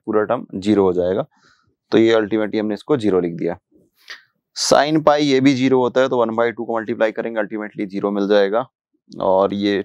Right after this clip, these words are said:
ट्वेल्व into pi by टू सॉल्व करेंगे तो मिल जाएगा सिक्स पाई, और इसकी इकाई यदि लिखा जाए तो हम लिखेंगे वर्ग इकाई।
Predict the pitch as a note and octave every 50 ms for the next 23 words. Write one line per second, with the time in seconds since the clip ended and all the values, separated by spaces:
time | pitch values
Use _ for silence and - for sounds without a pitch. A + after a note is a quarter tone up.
0 | _ - - A#2 A#2 B2+ C3+ A2+ D#2 A2+ A2+ - B2+ B2 - - G#2 G2+ G#2+ A2
1 | G#2+ G#2 G2 _ - F#2+ E2 _ _ _ _ _ _ _ _ _ - - A#2 A2
2 | A2+ A#2+ C3+ - A#2+ A#2 A#2 A#2 A#2 G#2 A2+ A2 A2 G#2+ G#2+ G#2+ G#2 G2+ G#2 G2+
3 | A2+ A2+ - - - - A2+ _ - - - _ _ - A2+ F#2 F2+ F2 _ _
4 | _ _ _ _ _ _ _ _ _ - - - - - D#2+ D2+ E2+ F#2 F#2+ -
5 | - G2 - - - B2+ A#2+ A#2 B2 A#2+ B2 B2+ B2 A#2+ A#2 A#2 A2+ A2+ - -
6 | A#2+ A2 G2+ A2 A2 A2+ A2+ A2+ - A#2 A2+ A2 _ _ _ - G2+ G2 G2+ G2
7 | - - - G2+ G2+ G2+ A2 A#2+ - - - G#2 F#2+ G2 G#2 G2+ G#2 G2+ A#2+ -
8 | - _ - - G2+ - - G2 F2+ F2 E2+